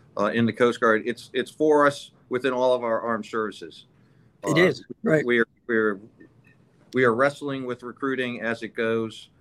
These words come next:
Speaker 1: Um, in, in, in my particular case, I can tell you that every day I'm balancing different risks. And when I say different risks, I look in terms of risk to force, risk to mission, risk of inaction,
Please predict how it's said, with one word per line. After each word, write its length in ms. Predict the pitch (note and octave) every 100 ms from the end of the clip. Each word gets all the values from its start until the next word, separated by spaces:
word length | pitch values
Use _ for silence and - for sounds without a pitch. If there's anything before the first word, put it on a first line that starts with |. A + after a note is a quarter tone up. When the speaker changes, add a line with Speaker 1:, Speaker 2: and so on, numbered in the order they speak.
| _ _ -
Speaker 1:
Um, 400 | G#2 G#2 G2+ - _ _ _ - _ _
in, 180 | A#2 A#2 - -
in, 220 | A2+ A#2 B2
in 300 | A2+ A2 A2+
my 220 | B2 D3+
particular 560 | D3+ D3 C#3+ C#3 B2+
case, 540 | B2+ B2+ A#2+ A#2 - - _ _
I 80 | A2+
can 120 | A#2+
tell 180 | C3+ B2+
you 200 | B2+ A#2
that 160 | A2 G#2+ - _ _ -
every 300 | C3+ C#3 C3
day 300 | B2 A#2+ A2+
I'm 180 | A2 A2
balancing 580 | A2 A2 A2 - A2+
different 360 | - A2 A2+ F#2+
risks. 560 | F#2+ E2+ - - - - _ _ _ _ _
And 140 | G#2
when 80 | G#2+
I 80 | A2+
say 180 | A2+ C3
different 320 | B2 A#2+ A#2+
risks, 440 | A#2+ A#2 - - _ _ -
I 100 | A#2
look 300 | A#2+ B2+ - _ _ _ _ _ _
in 120 | A2+ G#2+
terms 360 | B2+ A#2+ A2+
of 180 | A#2 G2+ - B2
risk 280 | C3+ C3+
to 80 | A#2+
force, 640 | - C#3 C#3 C#3 - - - _
risk 240 | C3 B2+ -
to 80 | G#2+
mission, 520 | B2+ C3+ C3+ B2+ C3+ - _ _ _ _ _ _ _
risk 260 | B2+ C3+ -
of 160 | A2+ B2+
inaction, 680 | C3+ A#2+ A#2+ A#2+ - A#2+